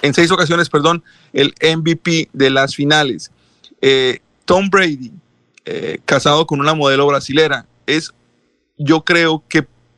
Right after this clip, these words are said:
casi a la par de Jordan, el deportista más importante de los Estados Unidos.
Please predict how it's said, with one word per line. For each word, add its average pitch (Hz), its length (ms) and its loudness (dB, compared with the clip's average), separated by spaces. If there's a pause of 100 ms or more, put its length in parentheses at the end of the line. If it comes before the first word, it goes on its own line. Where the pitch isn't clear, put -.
(560)
casi 214 320 0
a 226 60 4
la 180 100 0
par 180 300 -2
de 185 160 -2
Jordan, 170 400 -2 (380)
el 151 160 0
deportista 165 640 0
más 165 420 0
importante 156 720 -2
de 147 140 2
los 131 180 -6
Estados 135 540 0
Unidos. 135 480 -6